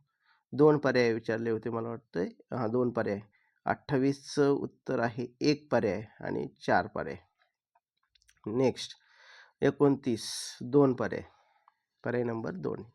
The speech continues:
एकशे बासष्ट. पुढे आता तीस नंबर, हे पहा, तीस नंबर. तीस नंबरचा जो आहे, सिम्प्लिफाय करा विचारलं तर,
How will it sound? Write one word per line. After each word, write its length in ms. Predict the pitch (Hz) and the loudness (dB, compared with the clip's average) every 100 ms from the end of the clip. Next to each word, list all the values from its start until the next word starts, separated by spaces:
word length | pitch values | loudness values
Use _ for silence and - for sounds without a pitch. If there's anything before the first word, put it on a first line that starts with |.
| _ | _
एकशे 300 | 110 - - | -16 -8 -4
बासष्ट. 520 | 151 107 - - - - _ _ - _ _ _ _ _ - - _ _ | 0 0 -2 -12 -14 -20 _ _ -20 _ _ _ _ _ -20 -20 _ _
पुढे 220 | 120 117 - - _ _ _ _ _ _ _ _ _ _ _ _ _ _ _ _ _ - | -6 -4 -8 -12 _ _ _ _ _ _ _ _ _ _ _ _ _ _ _ _ _ -20
आता 260 | - - 131 | -14 -8 -8
तीस 480 | - - 165 160 139 | -8 -4 -4 -2 0
नंबर, 340 | 120 101 76 | 0 -2 -4
हे 140 | 110 | -6
पहा, 200 | 107 - - _ 139 | -6 -8 -14 _ -6
तीस 220 | 131 135 | -6 -4
नंबर. 400 | 127 123 120 160 - _ _ _ _ _ _ _ _ _ _ _ _ - | -2 -2 -4 -6 -12 _ _ _ _ _ _ _ _ _ _ _ _ -4
तीस 220 | 147 147 | -4 -2
नंबरचा 760 | 143 139 135 135 - 139 131 135 - _ _ _ _ 127 120 | -2 0 -2 -2 -2 0 0 -4 -12 _ _ _ _ -14 -4
जो 180 | 135 131 - | 0 0 2
आहे, 540 | 120 135 127 110 _ - | 0 0 -6 -8 _ -10
सिम्प्लिफाय 540 | 135 131 131 117 117 | -8 -4 -6 -4 -6
करा 180 | 120 120 | -4 -6
विचारलं 380 | 117 120 113 107 | -6 -8 -10 -10
तर, 180 | - | -10